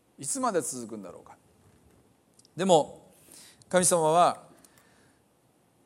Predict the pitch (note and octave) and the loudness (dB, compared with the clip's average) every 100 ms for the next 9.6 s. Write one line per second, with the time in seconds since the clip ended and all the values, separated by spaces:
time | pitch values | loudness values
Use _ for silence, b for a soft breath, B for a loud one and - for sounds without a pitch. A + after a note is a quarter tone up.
0 | - D3 D#3+ D3+ D3 C#3+ D3+ E3+ G#3+ G#3 | -4 0 2 2 0 -4 -6 -4 -4 -4
1 | F#3+ A3 B3 D#3+ F3+ D#3 D#3 B2+ B2 A#2+ | -4 -2 -2 -2 -4 -2 -2 -2 -2 -2
2 | A#2 A#2 A#2+ A2 A2 C#3+ B2+ A#2 G2+ G#2+ | -4 -4 -8 -10 -12 -10 -10 -10 -12 -12
3 | G2+ G#2 G#2 - A#2 G#2+ - - - b | -12 -12 -12 -14 -12 -12 -14 -16 -20 b
4 | b b _ G2+ F#2+ G2 F#2 F2 F2 _ | b b _ -20 -20 -20 -20 -20 -20 _
5 | _ _ _ _ _ _ _ _ _ _ | _ _ _ _ _ _ _ _ _ _
6 | _ _ _ - C3 A#2 G#2 G2+ F#2 - | _ _ _ -10 -4 -4 -2 -4 -4 -8
7 | _ _ _ _ _ _ _ _ C3 B2+ | _ _ _ _ _ _ _ _ -4 -2
8 | A2+ A2+ A#2 C#3+ D3 B2 A2+ A2 A2 A#2 | 0 0 -2 -2 -4 0 2 2 -2 -6
9 | D3 C#3 B2+ B2 C#3 B2 | -10 -6 -2 -2 -2 -4